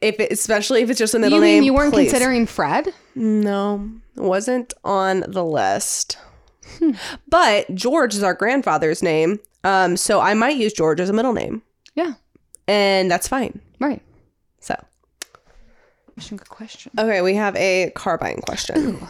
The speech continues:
Speaker 2: let's do it.
Speaker 1: She says, "First off, let me say I absolutely love your content. Thank you." Um,
Speaker 2: Thanks, Jen.
Speaker 1: "You are such a smart and driven woman and a loving mom."
Speaker 2: She, she knows how well read I am.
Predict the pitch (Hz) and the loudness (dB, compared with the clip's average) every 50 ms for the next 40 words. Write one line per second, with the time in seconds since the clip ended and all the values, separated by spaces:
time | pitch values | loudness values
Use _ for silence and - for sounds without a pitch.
0 | - - 240 220 - - - - - - 233 277 247 - - - - - - 240 | -14 -14 -14 -10 -8 -10 -10 -8 -8 -6 -6 -6 -6 -6 -8 -8 -6 -4 -2 -2
1 | 226 233 - - 233 196 151 113 - - - - - - - 277 285 277 - - | -2 -2 -2 0 -2 -2 0 -2 -4 -4 -6 -8 -10 -6 -2 -2 -2 -2 -2 0
2 | 269 240 247 247 - - 185 196 196 - 208 220 - - 202 190 185 - 151 160 | 0 0 0 0 0 0 0 0 0 0 0 -2 0 0 0 0 0 0 0 0
3 | 165 165 - - 185 180 180 175 165 156 143 151 - - - - - - - - | 0 0 -2 -2 0 0 2 2 0 0 0 -2 -4 -6 -8 -10 -8 -8 -8 -8
4 | - - - _ - - - - - - - - - - - - - - - - | -10 -10 -10 _ -6 -6 -6 -6 -8 -8 -6 -6 -6 -8 -10 -14 -16 -18 -20 -20
5 | - - _ _ _ - 208 208 202 196 196 190 185 175 175 170 - - 247 302 | -20 -20 _ _ _ -4 -2 0 0 0 2 0 0 0 -2 -2 -4 -4 -4 -6
6 | 311 - - - - - - - - - 196 214 208 220 220 - 240 220 269 262 | -8 -12 -16 -16 -14 -12 -12 -10 -6 -2 0 0 0 0 -2 -4 -4 -2 -2 -2
7 | - - - - - 226 202 190 170 170 185 233 - 254 262 254 220 208 190 190 | -2 -4 -4 -4 -2 0 0 2 2 2 0 0 0 2 0 2 2 0 0 0
8 | 208 208 190 180 175 180 185 190 180 190 190 185 185 180 175 175 185 202 202 202 | 0 0 0 0 0 0 0 0 0 0 0 0 0 -2 0 0 0 0 0 0
9 | 247 311 294 208 - - - - - 220 196 190 - 202 185 175 175 190 165 160 | 0 0 0 0 -2 -4 -8 -6 -4 -4 -2 -2 -2 -2 -4 -2 -2 -2 -2 0
10 | 156 147 151 156 160 156 151 147 147 156 170 | 0 0 -2 -2 -2 -4 -4 -6 -6 -8 -10